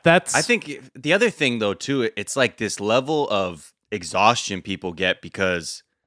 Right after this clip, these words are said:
Speaker 2: like, on one level, we're willing to say, like, "Yeah, this is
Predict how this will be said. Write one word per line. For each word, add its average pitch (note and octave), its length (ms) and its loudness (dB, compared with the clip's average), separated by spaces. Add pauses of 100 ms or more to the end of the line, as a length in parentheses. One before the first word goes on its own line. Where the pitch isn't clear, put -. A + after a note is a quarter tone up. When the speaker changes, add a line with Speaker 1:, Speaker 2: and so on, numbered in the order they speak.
(920)
Speaker 2:
like, A2 160 2
on A2+ 160 2
one D3+ 180 4
level, A#2+ 320 4
we're C#3 140 6
willing B2+ 320 4
to G2+ 60 0
say, G#2+ 200 4
like, F#2+ 240 0
"Yeah, C3+ 220 2
this D3 180 -2
is C#3 260 -4